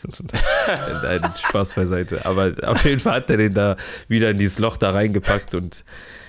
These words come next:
ich glaub alleine, guck mal, was, was könnte denn, ich glaub, der könnte sogar so nach der Pause sogar mit dem Album rauskommen, so elf Tracks, das ist so Leben-Level, das ist so Deutschrap-Classic, das würden trotzdem alle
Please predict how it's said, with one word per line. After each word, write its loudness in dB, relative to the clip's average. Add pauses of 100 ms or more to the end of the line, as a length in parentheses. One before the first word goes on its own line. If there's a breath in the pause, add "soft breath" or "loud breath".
ich -2
glaub 0
alleine, 2 (220 loud breath)
guck 2
mal, 4
was, 2
was 0
könnte 2
denn, 0 (360 loud breath)
ich -4
glaub, 0
der 0
könnte 0
sogar 2
so 0
nach 0
der 0
Pause 2
sogar 4
mit 2
dem 4
Album 4
rauskommen, 2
so 2
elf 2
Tracks, 0 (320 loud breath)
das 2
ist 2
so 4
Leben-Level, 4
das 2
ist 0
so 2
Deutschrap-Classic, 0
das 0
würden 2
trotzdem 0
alle 2